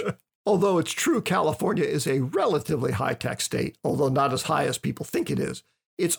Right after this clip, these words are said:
also important to remember that if it was a nation, it would be the fifth largest economy in the entire world. Although we clearly have our problems, we've certainly made enough reasonable public choices about what we want to fund to actually promote a highly effective capitalist economy.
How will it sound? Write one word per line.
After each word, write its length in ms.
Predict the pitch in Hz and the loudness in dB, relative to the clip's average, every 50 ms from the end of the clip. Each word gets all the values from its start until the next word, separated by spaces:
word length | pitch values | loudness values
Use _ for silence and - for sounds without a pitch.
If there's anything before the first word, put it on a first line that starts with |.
| - | -2
also 400 | - 196 240 254 - - 170 147 | 0 2 2 2 2 2 2 2
important 420 | 131 139 - - 151 - - 147 117 | 2 2 0 0 0 0 0 -2 -2
to 80 | 135 | 0
remember 640 | 139 139 131 131 127 139 147 151 120 123 120 117 - _ | 0 2 2 2 2 2 2 2 2 2 0 0 -2 _
that 200 | - 151 147 - - | -2 0 0 0 -2
if 120 | - - 196 | -4 -2 0
it 80 | 156 | 0
was 160 | 160 165 117 | 2 2 2
a 80 | 127 131 | 2 2
nation, 520 | 127 143 208 247 - - 143 127 123 127 - _ _ - | 4 2 2 2 2 0 0 -2 -2 -4 -8 _ _ -4
it 100 | 196 220 | -2 0
would 160 | 226 214 165 | 0 2 2
be 120 | 131 156 123 | 2 2 0
the 160 | - - - - _ - | 0 -2 -6 -10 _ -2
fifth 280 | 247 226 220 - - - | 0 0 0 0 -2 -4
largest 540 | 151 143 156 175 170 165 160 160 - - | 0 2 2 4 2 2 0 -2 -4 -4
economy 540 | 190 - - - - 202 220 175 156 156 147 | -6 -6 -4 -4 -2 -2 -2 0 0 0 0
in 100 | 143 135 | 0 0
the 100 | 131 123 | 0 0
entire 460 | 117 117 120 - - 175 170 156 143 | -2 -2 -4 -4 -2 0 2 2 4
world. 480 | 139 135 135 143 143 120 113 - - - _ _ _ _ _ _ _ _ - | 4 4 6 6 6 4 4 0 -4 -8 _ _ _ _ _ _ _ _ -2
Although 220 | 160 160 156 170 | 0 2 4 4
we 140 | 160 143 156 | 4 2 2
clearly 420 | - - - 370 381 330 247 185 | 0 0 2 2 2 2 2 2
have 140 | 165 160 156 | 2 2 2
our 100 | 151 139 | 2 0
problems, 540 | - - 170 190 180 147 139 127 123 117 - _ _ | 0 0 0 2 2 2 0 0 -2 -2 -4 _ _
we've 180 | - 180 147 - | -2 0 0 2
certainly 440 | - - 359 311 - - 226 180 | 2 2 0 0 0 0 0 0
made 220 | 170 170 175 170 156 | 2 2 2 2 2
enough 280 | 151 143 147 143 - | 2 2 2 0 0
reasonable 540 | 135 135 156 196 185 170 170 151 135 135 123 | 0 0 2 2 2 2 2 2 4 2 2
public 340 | - - 170 151 - 107 - | 2 0 -2 0 0 -2 -2
choices 460 | - 196 220 190 - - 151 123 117 | 0 2 2 2 2 0 -2 -2 -2
about 220 | - 143 147 143 156 | 0 0 0 2 2
what 220 | 147 151 151 - | 2 2 2 2
we 140 | 170 139 139 | 0 0 0
want 400 | 123 117 127 135 165 160 - - | 2 2 2 2 0 -2 -2 -4
to 80 | 135 | -6
fund 440 | - - - 226 226 160 131 123 120 - _ _ _ - | -6 -2 0 0 0 0 0 -2 -4 -8 _ _ _ -6
to 160 | - - - | -6 -4 -4
actually 380 | 175 185 - - - 170 147 | -4 -2 -2 0 0 2 0
promote 420 | 131 - - 143 143 175 175 143 - - | 0 0 0 0 2 2 2 2 0 0
a 80 | 147 | -4
highly 500 | 131 - - - 262 269 240 190 156 135 | -6 -4 -4 -2 0 0 2 2 2 2
effective 540 | 127 - - - 214 214 - - 135 123 - | 2 0 0 -2 -4 -4 -2 -2 -4 -4 -4
capitalist 520 | - - 160 - - 143 147 143 139 - | -6 -6 -6 -4 -2 -2 -2 -2 -2 -4
economy. 400 | - - 170 175 185 156 185 - | -4 -4 -2 -2 -2 -2 -4 -6